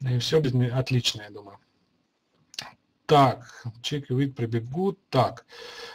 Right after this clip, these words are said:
Молодцы, вы всегда на позитиве, это мне вот больше всего нравится. Вы огромные молодцы, что у нас сайт какой-то нехороший человек, э, даже, может быть, известно, что за человек, досит его, но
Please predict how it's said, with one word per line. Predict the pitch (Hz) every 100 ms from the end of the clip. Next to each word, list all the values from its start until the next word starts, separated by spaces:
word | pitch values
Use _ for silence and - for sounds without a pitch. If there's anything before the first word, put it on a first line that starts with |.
| -
Молодцы, | 160 233 -
вы | 180 160
всегда | - 185
на |
позитиве, | 175 165 165 - 214 202 160
это | 151
мне | 151 151
вот | 143
больше | 147 165
всего | - 175
нравится. | 147 139 120 - 123
Вы | 139
огромные | 156 147 160 151 143
молодцы, | 143 143 - 202
что | - 151 139 131 120 120 - 139
у |
нас | 143 135
сайт | - 160 143 135 -
какой-то | 131 147 143 143 131 - - - -
нехороший | 151 147 170 151 -
человек, | 147 139 151 175 - -
э, | 131 123 117 113 - _ _ - -
даже, | 131 131 123 127 123 117 113 117
может | 123 123
быть, | 120 135
известно, | 131 160 196 151
что | 139 120
за | 113
человек, | - 120 117 110 _ _ _ _
досит | 127 120 180 185 139
его, | 123 117
но | 117 139 139 127